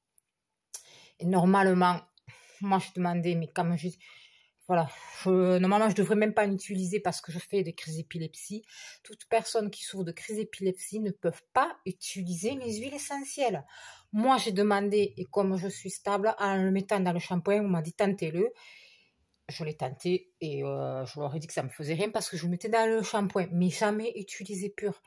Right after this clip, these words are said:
Euh, les personnes souffrant de crise d'épilepsie, demandez conseil avant de l'utiliser parce que les huiles essentielles, c'est tellement fort et, euh, tellement puissant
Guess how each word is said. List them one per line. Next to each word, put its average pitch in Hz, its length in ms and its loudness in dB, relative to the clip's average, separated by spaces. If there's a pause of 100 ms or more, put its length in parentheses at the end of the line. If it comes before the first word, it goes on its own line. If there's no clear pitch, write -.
(440)
Euh, 165 60 2
les 165 80 -2
personnes 202 400 -4
souffrant 196 340 -4
de 190 80 2
crise 175 280 -6
d'épilepsie, 185 760 -8
demandez 233 640 -2
conseil 254 480 2
avant 226 260 4
de 226 140 -4
l'utiliser 233 680 -8 (440)
parce - 220 -10
que - 120 -12
les 156 280 -6
huiles 208 180 -2
essentielles, 202 520 -4
c'est 165 140 -10
tellement 220 380 -2
fort - 560 4 (880)
et, 196 260 2
euh, 185 60 4
tellement 214 360 0
puissant 247 600 -2